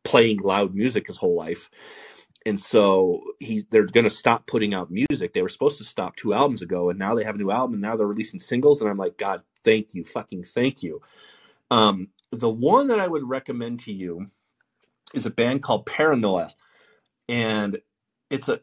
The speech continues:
they're, they are an Indian band that is basically kind of like a Sigur Rós ripoff. So they're spelled P A R A N N O U L. And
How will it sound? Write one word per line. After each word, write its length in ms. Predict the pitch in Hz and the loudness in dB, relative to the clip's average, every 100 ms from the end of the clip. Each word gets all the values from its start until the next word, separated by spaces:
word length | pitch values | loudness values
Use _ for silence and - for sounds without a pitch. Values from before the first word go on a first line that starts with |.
| _ - | _ -8
they're, 400 | 120 113 113 110 | 0 2 2 0
they 200 | 127 123 | 0 2
are 140 | 113 | 2
an 80 | 104 - | 0 -2
Indian 380 | 170 180 147 120 | -2 0 -2 0
band 380 | 117 113 110 | -2 -2 -2
that 140 | 101 - | -4 -6
is 140 | 120 104 | -8 -4
basically 580 | 113 131 - - 120 | -2 -2 -4 -4 -4
kind 360 | 107 - 113 107 | -4 -4 0 0
of 100 | 104 | 2
like 180 | 98 95 | 0 0
a 60 | |
Sigur 460 | - - 113 104 92 | -8 -6 -4 0 0
Rós 360 | 92 87 87 - | 0 -2 -4 -6
ripoff. 500 | 85 - 62 - - | -8 -6 -10 -12 -14
So 360 | - 101 92 | -2 2 2
they're 160 | 90 - | 2 -2
spelled 460 | - 135 110 92 - | 2 4 4 2 -10
P 300 | - 170 156 | -4 -4 2
A 180 | 139 131 | 2 4
R 280 | 117 110 - | 4 4 -2
A 340 | 98 95 104 - | -8 -8 -8 -8
N 180 | 110 113 | -8 -8
N 280 | 101 98 101 | -8 -8 -8
O 160 | 101 101 | -6 -6
U 260 | 98 98 - | -4 -6 -2
L. 360 | 90 80 64 _ _ _ _ _ _ _ _ 107 | -2 -2 -4 _ _ _ _ _ _ _ _ -4
And 340 | 98 95 | -2 -2